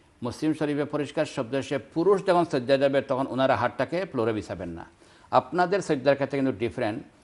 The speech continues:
কারণ একটি হাদিস রয়েছে আবু দাউদ শরীফে, নবী করিম সাল্লাল্লাহু আলাইহি ওয়াসাল্লাম দুইজন মহিলার পাশ দিয়ে যাওয়া অবস্থায় দেখলেন সেজদা দিতেছেন পুরুষের মতো। নবীজি বললেন যে, "না, তোমাদের সেজদা পুরুষের মতো নয়, তোমরা কিন্তু বডিটাকে যতটুকু পারো ফ্লোরের সঙ্গে লাগাইয়া এবং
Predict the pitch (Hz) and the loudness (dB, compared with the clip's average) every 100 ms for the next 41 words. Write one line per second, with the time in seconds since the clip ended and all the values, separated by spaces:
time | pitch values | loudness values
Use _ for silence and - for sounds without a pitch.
0 | _ _ - 113 123 143 123 101 127 131 | _ _ 0 2 2 -2 -8 0 0 0
1 | 143 151 143 135 107 113 131 - 147 110 | -2 -2 -2 -2 -2 0 -2 0 -2 -2
2 | 113 - - _ - 110 127 123 - 117 | -4 -4 -12 _ -8 -4 -2 -2 -2 -4
3 | 131 123 131 120 104 113 104 110 113 117 | -4 -6 -4 -4 -4 -4 -4 -4 -4 -4
4 | 110 127 131 - 120 - 127 110 110 110 | -4 -2 -4 -2 -4 -4 -6 -2 0 0
5 | 120 - 120 110 110 123 113 101 113 120 | -2 -6 -6 -4 -4 -6 -6 -6 -6 -8
6 | 123 139 120 151 139 135 104 117 - - | -8 -8 -6 -4 0 -2 -2 -6 -8 -14
7 | _ - 110 110 120 113 110 104 101 92 | _ -10 -4 -4 -2 -2 -2 -4 -2 -4
8 | - 127 120 123 - 104 107 117 113 117 | -6 -8 -6 -6 -8 -6 -6 -6 -6 -6
9 | 98 98 101 151 - _ - 139 147 135 | -4 -4 -4 -6 -12 _ -8 0 2 2
10 | 123 123 113 90 113 131 131 117 110 104 | 0 -4 -6 -2 -2 0 -2 -2 -4 -6
11 | 127 127 123 135 156 - - - 117 120 | -6 0 2 2 -2 -12 -20 -6 0 0
12 | 113 131 127 117 110 127 135 95 - - | 0 0 2 2 2 2 2 0 -10 -12
13 | - 110 117 | -4 0 0